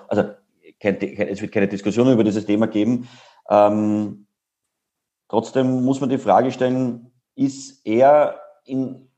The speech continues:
der Art und Weise, wie er ist, und er entwickelt sich zwar, aber irgendwo ist wahrscheinlich, hat er auch einen, einen Plafond, einen Zenit. Ähm,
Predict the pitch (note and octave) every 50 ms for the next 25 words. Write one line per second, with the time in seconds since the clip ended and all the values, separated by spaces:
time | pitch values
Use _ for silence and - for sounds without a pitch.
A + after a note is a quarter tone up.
0 | _ _ - A#2+ - - G2 A#2+ C#3+ - D#3 C#3 A#2 A#2 A#2 B2+ C3 B2+ C#3 B2
1 | A#2+ B2 B2 A2+ G#2+ C3+ D#3+ G3 G3 - - - - - B2 A#2+ A#2 - G2+ A2
2 | A2 A2+ - A#2 C#3+ D3 - F#3 - - D#3+ D3+ - - B2+ B2+ C3 B2+ B2+ B2
3 | C#3+ C#3+ C3+ B2 C3+ C3+ C3+ B2+ B2 B2 B2+ B2+ B2 B2 - - - _ _ _
4 | _ - G#2 G#2+ G2+ G#2+ G#2+ A2+ A2+ G#2 G#2 G#2 G2+ G2+ - - G#2+ G2+ G#2 G2+
5 | G2+ G#2+ G#2 G2+ G2+ G2+ G2 F#2+ E2+ F#2 F#2+ F#2 - - G#2 F#2+ F2 E2+ E2+ E2
6 | E2 - - E2 F#2 F#2+ F#2+ F#2+ F#2+ F#2+ F#2 F#2+